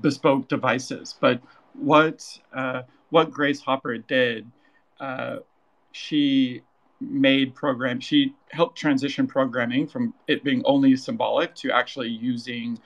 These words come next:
language and, and using human language. So this was just such an important step in, in democratizing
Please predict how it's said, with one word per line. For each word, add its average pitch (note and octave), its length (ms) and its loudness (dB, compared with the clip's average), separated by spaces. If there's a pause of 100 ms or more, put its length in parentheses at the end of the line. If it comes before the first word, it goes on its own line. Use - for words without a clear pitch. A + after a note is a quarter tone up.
(640)
language A#2 600 0
and, A#2+ 240 -4
and A2 300 -4
using B2 500 2
human C3+ 360 6
language. A#2 500 -2
So C#3 220 0 (280)
this D#3+ 140 0
was D3+ 140 4
just E3 200 -2
such F3+ 180 0
an D3+ 80 6
important C3+ 400 4
step C3 420 -2
in, A#2+ 440 -2 (480)
in A#2 260 -2
democratizing B2+ 1300 0